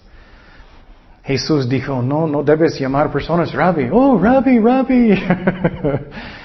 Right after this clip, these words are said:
Que muchos buscamos títulos y eso. Si Dios te da uno que no es, no es padre, no debemos usar eso porque solamente tenemos un padre en el cielo.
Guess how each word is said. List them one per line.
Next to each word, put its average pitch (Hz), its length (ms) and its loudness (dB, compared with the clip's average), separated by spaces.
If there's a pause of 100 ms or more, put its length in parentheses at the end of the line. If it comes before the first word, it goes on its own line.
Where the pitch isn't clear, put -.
(260)
Que 131 220 2
muchos 135 640 -2
buscamos 151 560 -2 (240)
títulos 156 640 0
y 147 100 -2
eso. 160 520 -2 (160)
Si - 160 -6
Dios 202 240 0
te 208 100 0
da 196 280 2
uno 196 460 2
que 156 300 -2
no 143 260 -2
es, - 200 -6 (420)
no 135 180 -2
es 120 100 -6
padre, 117 500 -2
no 123 100 -2
debemos 123 400 -2
usar 120 320 -2
eso 135 320 0
porque 117 240 -8
solamente 120 420 -6
tenemos 113 380 -8
un 113 120 -8
padre 110 400 -6
en 107 100 -8
el 101 100 -6
cielo. 127 560 0